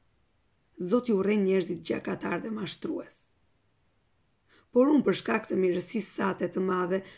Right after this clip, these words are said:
do të hyj në shtëpinë tënde dhe do të adhuroj me frikë të madhe, duke u drejtuar në tempullin tënd të shenjtë. O Zot, më udhëhiq në drejtsinë tënde, për shkak të armiqve të mi,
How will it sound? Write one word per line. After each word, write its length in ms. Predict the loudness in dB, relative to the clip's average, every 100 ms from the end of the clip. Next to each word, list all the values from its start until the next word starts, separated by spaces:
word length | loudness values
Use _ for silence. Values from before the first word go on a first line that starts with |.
| 2
do 80 | 2
të 160 | 4 4
hyj 160 | 4 4
në 100 | 2
shtëpinë 640 | -2 -6 -6 -2 -2 -2
tënde 340 | 0 0 0 -4
dhe 400 | -10 -20 -2 2
do 80 | 4
të 160 | 2 0
adhuroj 400 | 0 2 2 2
me 160 | 0
frikë 460 | -2 -2 -2 -2 -2
të 80 | -2
madhe, 380 | 0 -4 -10 -12 -16 -12 -4
duke 200 | 2 2
u 80 |
drejtuar 560 | 4 2 2 -2 -2 -2 -4 _ -6
në 80 | -2
tempullin 480 | 0 -2 0 -2 -2
tënd 320 | -4 -4 -4
të 160 | -6 -6
shenjtë. 360 | -6 -8 -12 _ _ _ _ _ _ _ _ _ _ _ _ _ _ _ _
O 60 | -2
Zot, 280 | 0 -2 0
më 100 | 0
udhëhiq 380 | 4 2 2 0
në 100 | -2
drejtsinë 500 | 0 -2 -2 0 0
tënde, 340 | 0 -2 -2 -4 -8 _ _ _ -20 -2
për 140 | 0 2
shkak 220 | 2 0
të 120 | 0
armiqve 380 | 2 2 2 0 2
të 120 | 0
mi, 160 | -2